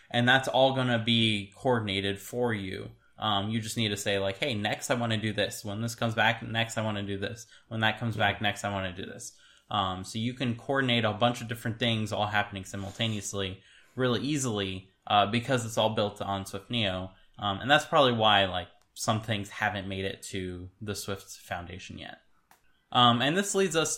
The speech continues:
Speaker 1: to our very last, uh, tent pole of the day. Uh, and this is the one that we kind of alluded to at the beginning when Apple said that, uh, Swift is running on the Secure Enclave, which is a coprocessor.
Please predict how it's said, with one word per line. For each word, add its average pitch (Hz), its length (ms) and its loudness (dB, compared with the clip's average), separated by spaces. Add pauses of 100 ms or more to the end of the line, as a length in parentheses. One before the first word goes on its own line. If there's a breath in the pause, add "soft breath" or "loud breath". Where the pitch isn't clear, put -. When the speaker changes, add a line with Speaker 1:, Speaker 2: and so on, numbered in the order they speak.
Speaker 1:
to 147 100 2
our 123 160 4
very 127 280 6
last, 113 600 2
uh, 98 380 -2
tent - 320 -6
pole 95 380 -4
of 98 180 -6
the 101 80 -8
day. 101 460 0 (220 loud breath)
Uh, 117 80 4
and 120 160 4
this 143 140 -2
is 143 140 -4
the 147 80 -2
one 127 240 2
that 113 160 0
we 107 240 0
kind 113 260 -2
of 101 140 -2
alluded 123 440 0
to 131 140 0
at 120 120 0
the 123 60 -6
beginning 120 360 2
when 98 140 -2
Apple 120 280 2
said 113 400 2
that, 101 360 4 (280 loud breath)
uh, 101 240 6
Swift 117 520 -2
is 101 260 -2
running 104 400 0
on 98 420 -2
the 92 360 0
Secure - 380 -4
Enclave, 113 520 0
which 110 180 -4
is 101 160 -4
a 98 200 -6
coprocessor. 156 840 -4